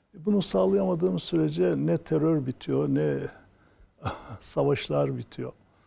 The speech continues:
Ve sonunda aslında dünya metaı peşinde koşarken çoğumuz kaçtığını zannettiği şeye doğru koşuyor.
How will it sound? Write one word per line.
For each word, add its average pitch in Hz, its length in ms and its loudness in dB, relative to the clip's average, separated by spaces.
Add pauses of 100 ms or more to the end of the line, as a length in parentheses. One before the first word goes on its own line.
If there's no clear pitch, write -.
(340)
Ve 160 420 0
sonunda 160 640 0 (1500)
aslında 156 520 -4
dünya 156 320 2
metaı 135 480 0
peşinde 127 640 -6
koşarken 143 680 -4
çoğumuz 127 720 -6 (800)
kaçtığını 170 640 0
zannettiği 139 640 0
şeye 135 380 0
doğru 123 300 -2
koşuyor. 117 420 -10